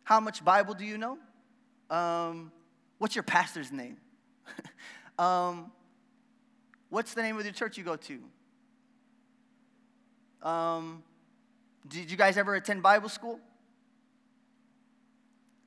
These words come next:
Jesus didn't ask all of that.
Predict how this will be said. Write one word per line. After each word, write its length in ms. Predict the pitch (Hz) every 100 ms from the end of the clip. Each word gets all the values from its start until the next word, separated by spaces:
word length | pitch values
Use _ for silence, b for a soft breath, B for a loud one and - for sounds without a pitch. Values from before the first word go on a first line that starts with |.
| _ _ _ _ -
Jesus 280 | 240 277 254
didn't 320 | 240 233 180 - _ _ _ _ -
ask 360 | 190 220 - 180
all 220 | 170 143
of 80 | 117
that. 200 | -